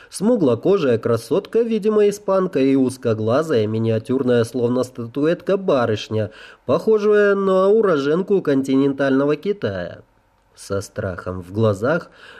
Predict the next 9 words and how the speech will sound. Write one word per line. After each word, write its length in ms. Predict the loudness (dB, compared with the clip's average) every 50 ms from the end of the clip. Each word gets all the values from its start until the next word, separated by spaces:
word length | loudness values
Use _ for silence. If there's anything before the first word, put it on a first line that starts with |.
| -6
молча 580 | -2 0 2 2 2 2 0 -2 -2 -2 0 0
они 200 | 0 0 0 -2
ждали 420 | -2 -4 -4 -4 -4 -2 -2 -2
решения 580 | -2 -2 -2 -4 -6 -6 -6 -4 -4 -4 -4 -4
своей 440 | -6 -6 -6 -4 -4 -4 -6 -8 -10
судьбы. 480 | -10 -10 -10 -10 -10 -14 -16 -16 -18 -18 -20 _ _ _ _ _ _ _ _ _ _
«Сколько 540 | -18 -18 -10 -4 -2 0 0 0 0 0 0
они 220 | 0 0 0 -2
стоят?» 500 | -2 -4 -4 -2 0 0 0 0 -2 -4